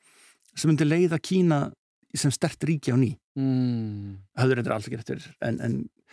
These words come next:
Speaker 1: og þau voru líka kristin, það hjálpaði heilan helling því að það svo sem að var, var að eigandi Time á þessum tíma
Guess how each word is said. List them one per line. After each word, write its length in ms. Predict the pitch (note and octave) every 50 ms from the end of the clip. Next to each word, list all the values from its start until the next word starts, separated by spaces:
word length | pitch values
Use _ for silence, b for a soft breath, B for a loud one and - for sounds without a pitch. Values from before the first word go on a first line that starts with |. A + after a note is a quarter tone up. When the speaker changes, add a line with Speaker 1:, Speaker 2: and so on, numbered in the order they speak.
| B B B
Speaker 1:
og 80 | B A#2+
þau 40 | B2
voru 140 | A2 G#2+ A#2
líka 100 | B2+ A2+
kristin, 460 | - - A3 A3+ - - - A3+ G3
það 140 | D#3 C#3+ D3
hjálpaði 240 | D#3 D3+ - - D3+
heilan 140 | D3+ D#3 D3+ D#3+
helling 160 | D#3+ E3+ D3
því 140 | - C3+ C#3
að 260 | C#3 C#3 - C#3 C#3 - _ _ _ _ _ _
það 40 | - B2+
svo 80 | C#3 C3
sem 80 | C3+ C3+
að 140 | C3+ C#3+
var, 160 | D3+ D3 C#3 - _ B B B B B B B B B B B B B
var 160 | - C#3 C3+ -
að 320 | - C#3+ C3+ C3+ C3+ -
eigandi 320 | - D3+ D3+ D3+ C#3 C#3+
Time 240 | - D#3 D3+ D3+ D3
á 20 | C#3+
þessum 100 | C3+ C#3
tíma 240 | B2+ D#3+ D3 D3 C#3+